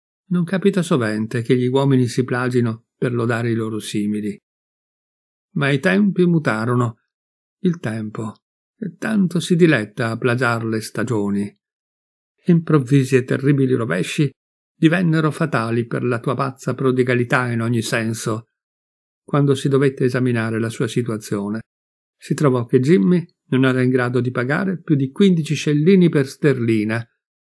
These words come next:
Eppure col tempo avrebbe potuto colmare la differenza,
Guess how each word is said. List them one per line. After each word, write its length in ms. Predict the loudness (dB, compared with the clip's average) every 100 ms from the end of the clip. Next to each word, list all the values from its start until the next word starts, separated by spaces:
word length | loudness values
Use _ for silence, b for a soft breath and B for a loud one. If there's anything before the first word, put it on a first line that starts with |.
| _ _ _ _
Eppure 380 | -6 -2 0 0
col 240 | -2 -6
tempo 320 | -4 -2 -2 -4
avrebbe 400 | -4 -4 -6 -6
potuto 380 | -6 -4 -6
colmare 580 | -4 -2 0 0 0 -4
la 100 | -4
differenza, 800 | -6 -4 -2 0 0 0 0 -4